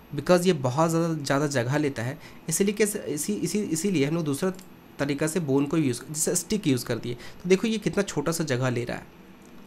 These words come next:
ठीक है। यहाँ पे बोन अवेलेबल है, अगर आप यहाँ पे, अ, पोज मोड में जाओगे तो आपको इस चीज़ का फ़ायदा लगेगा। जब आप एनिमेट करना स्टार्ट करोगे तब इस चीज़ का फ़ायदा आपको बहुत ही ज़्यादा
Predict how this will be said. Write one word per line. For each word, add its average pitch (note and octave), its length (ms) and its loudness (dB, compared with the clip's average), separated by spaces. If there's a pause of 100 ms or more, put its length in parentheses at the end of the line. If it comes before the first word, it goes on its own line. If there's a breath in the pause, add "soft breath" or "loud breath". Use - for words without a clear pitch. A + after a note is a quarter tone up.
(160)
ठीक D#3 100 -4
है। E3 60 0
यहाँ E3+ 180 4
पे G3 80 0
बोन E3 260 4
अवेलेबल D#3+ 460 2
है, D3+ 160 -4 (500 loud breath)
अगर D#3+ 200 4
आप E3 200 4
यहाँ D#3+ 180 4 (100)
पे, D#3 120 4 (120)
अ, - 60 -4 (840)
पोज E3+ 240 6
मोड D#3+ 160 4
में C#3 100 2
जाओगे B2 400 0 (360 loud breath)
तो G3+ 120 8
आपको G3 520 2 (280)
इस - 160 0
चीज़ D3+ 180 0
का E3 120 0
फ़ायदा C3+ 320 2
लगेगा। C3+ 360 0
जब D3 240 -2
आप B2 160 -4
एनिमेट C3 360 0
करना C#3 220 -2
स्टार्ट B2+ 220 -4
करोगे D3 280 -2
तब C#3+ 160 -2
इस C#3 120 -4
चीज़ C3 180 -2
का D3 100 -4
फ़ायदा A#2+ 280 -4
आपको C3 240 -6
बहुत C3 340 -6
ही C3 40 -6
ज़्यादा B2+ 320 -6